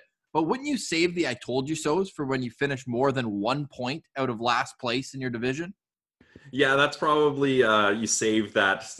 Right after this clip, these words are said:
Speaker 2: "I told you so" for at least when you make the playoffs. Like,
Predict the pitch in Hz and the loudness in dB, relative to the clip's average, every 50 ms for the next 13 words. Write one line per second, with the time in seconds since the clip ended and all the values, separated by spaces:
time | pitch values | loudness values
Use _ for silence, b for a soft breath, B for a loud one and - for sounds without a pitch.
0 | - - 98 95 92 - - - 95 87 85 85 82 - - 98 82 80 80 - | -6 -2 0 0 0 -2 -4 -4 -4 -4 -4 -4 -6 -4 -2 0 0 -2 -2 -2
1 | 95 92 90 - 147 156 - 180 202 226 233 220 202 - - - 160 151 135 113 | -2 -2 -2 0 -2 -4 -4 -4 -2 2 2 2 2 0 -2 -2 0 2 2 4
2 | 107 110 120 120 - - - - - - - 104 98 90 73 73 73 - - - | 4 4 2 0 0 -4 -8 -8 -10 -8 -2 0 0 0 0 -2 -6 -12 -8 -2
3 | 107 95 90 - | 0 0 0 -2